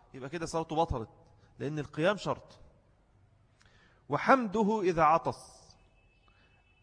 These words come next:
أو وجد ما يسره، واسترجاعه إذا وجد ما يغمه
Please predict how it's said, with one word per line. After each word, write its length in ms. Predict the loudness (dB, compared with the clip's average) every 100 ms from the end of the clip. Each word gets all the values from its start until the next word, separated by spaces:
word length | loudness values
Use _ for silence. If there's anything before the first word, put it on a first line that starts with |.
| _ _ _ -2
أو 280 | 0 4 4
وجد 280 | 4 4 2
ما 180 | 0
يسره، 600 | 0 -2 -4 -8 -8 -10 -12 -20 _ _ _ _ _
واسترجاعه 1300 | -8 -6 -4 -4 -2 2 4 6 4 2 0 -2 -6 -12 _ -2
إذا 320 | 0 2 2
وجد 380 | 4 2 2 0
ما 220 | 2 2
يغمه 600 | 2 0 -2 -4 -8 -10